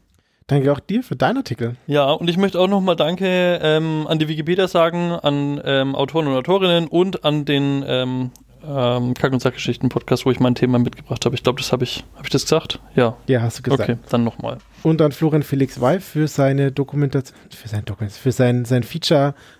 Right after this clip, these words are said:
Speaker 1: äh, Lange Nacht der Wikipedia. Und falls ihr es noch nicht getan habt, unbedingt in die Shownotes gehen und draufklicken und euch die drei Stunden geben.
Speaker 2: Ja, gebt's euch.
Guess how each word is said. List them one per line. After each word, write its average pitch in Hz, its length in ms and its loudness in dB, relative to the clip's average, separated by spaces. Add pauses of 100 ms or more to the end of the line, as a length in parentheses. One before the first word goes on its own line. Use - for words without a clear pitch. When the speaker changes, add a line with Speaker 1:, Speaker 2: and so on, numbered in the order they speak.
(120)
Speaker 1:
äh, 123 380 -2
Lange 135 260 2
Nacht - 420 -2
der 120 160 -2
Wikipedia. 131 600 -2 (440)
Und 220 380 2 (320)
falls 190 340 2
ihr 214 80 -2
es 165 60 -4
noch 180 160 2
nicht 196 200 0
getan 170 320 2
habt, 170 360 0
unbedingt 160 540 2
in 147 180 -2
die 139 100 0
Shownotes 143 380 0
gehen 165 200 2
und 147 320 0
draufklicken 160 540 0
und 147 160 -2
euch 135 160 -4
die 147 300 -2 (400)
drei 135 180 4
Stunden 147 320 0
geben. 110 320 -2 (160)
Speaker 2:
Ja, 147 160 2 (120)
gebt's 147 200 -4
euch. 120 280 -6